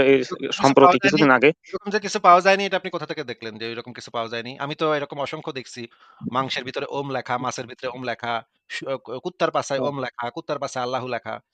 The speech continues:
Speaker 2: এগুলো তো আমি বহু দেখছি ভাই। পায়খানা করলে পায়খানাটা আল্লাহু হয়ে গেছে। আ, মা, একটা
Speaker 1: হুম।
Speaker 2: বাচ্চা পায়খানা করছিল, সে পায়খানাটা গুড়ায়, গুড়ায়, পেঁচায়, পেঁচায় আল্লাহু লেখা হয়ে গেছে। কি তামসা, কি মজেজা, আল্লাহ পাকের কি মজেজা। এরকম তো আমি অসংখ্য দেখছি ভাই।
Speaker 1: জি, ভালো কথা। কিন্তু সেটা ঠিক আছে, আল্লাহ আসছে। কিন্তু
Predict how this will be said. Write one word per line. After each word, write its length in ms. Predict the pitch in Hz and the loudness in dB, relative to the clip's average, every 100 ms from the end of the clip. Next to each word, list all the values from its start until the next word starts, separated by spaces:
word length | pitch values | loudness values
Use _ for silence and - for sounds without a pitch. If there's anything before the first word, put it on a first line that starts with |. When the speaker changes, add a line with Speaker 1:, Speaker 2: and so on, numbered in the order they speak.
| _ 160 | _ -6
Speaker 2:
এগুলো 180 | 170 175 | -4 0
তো 80 | |
আমি 120 | 165 160 | -2 -2
বহু 160 | 151 | -4
দেখছি 220 | 143 - 113 | -4 -8 -12
ভাই। 120 | 107 | -4
পায়খানা 360 | 160 175 175 180 | 0 2 0 -4
করলে 200 | 170 165 | -4 -2
পায়খানাটা 460 | 151 147 151 156 | -2 -2 -4 -2
আল্লাহু 300 | 135 139 139 | -2 -2 -6
হয়ে 200 | 131 135 | -4 -4
গেছে। 240 | 127 - 120 - _ _ _ _ _ | -6 -8 -12 -12 _ _ _ _ _
আ, 100 | 117 120 | -8 -6
মা, 100 | 131 | -4
একটা 200 | 135 - 139 | -4 -2 -2
Speaker 1:
হুম। 40 | |
Speaker 2:
বাচ্চা 260 | 123 123 143 | -2 -4 -4
পায়খানা 300 | 143 135 151 | -4 -4 -8
করছিল, 260 | 147 - 135 | -10 -10 -10
সে 100 | 135 | -6
পায়খানাটা 440 | 127 123 135 175 143 | -6 -6 -4 -2 -2
গুড়ায়, 260 | 110 131 131 | -2 -6 -4
গুড়ায়, 240 | 147 147 | -2 -2
পেঁচায়, 260 | 139 139 131 | -4 -6 -6
পেঁচায় 200 | 143 135 | -4 -4
আল্লাহু 240 | 139 127 | -4 -6
লেখা 200 | 120 117 | -6 -6
হয়ে 140 | 110 104 | -8 -10
গেছে। 200 | - - _ | -14 -20 _
কি 100 | - 185 | -8 -6
তামসা, 300 | 123 - 98 | -6 -6 -12
কি 160 | - 151 | -12 -12
মজেজা, 340 | 120 117 104 - _ _ - | -10 -10 -10 -12 _ _ -6
আল্লাহ 180 | 123 | -4
পাকের 200 | 127 117 | -6 -10
কি 100 | - 117 | -12 -12
মজেজা। 240 | 98 101 | -8 -6
এরকম 200 | 139 160 | -4 -4
তো 60 | 160 | -4
আমি 100 | 160 | -4
অসংখ্য 300 | - 143 - | -6 -8 -12
দেখছি 280 | 98 - - | -14 -16 -18
ভাই। 140 | 95 101 _ _ _ _ _ _ _ _ - | -20 -20 _ _ _ _ _ _ _ _ -12
Speaker 1:
জি, 180 | 131 139 | -2 0
ভালো 180 | 117 127 | 4 6
কথা। 180 | 143 131 | 8 6
কিন্তু 180 | 131 147 | 6 4
সেটা 180 | 143 135 | 6 4
ঠিক 160 | - 143 | 6 4
আছে, 160 | 143 | 6
আল্লাহ 220 | 131 127 127 | 6 8 6
আসছে। 220 | 139 127 | 4 -2
কিন্তু 200 | 135 | 0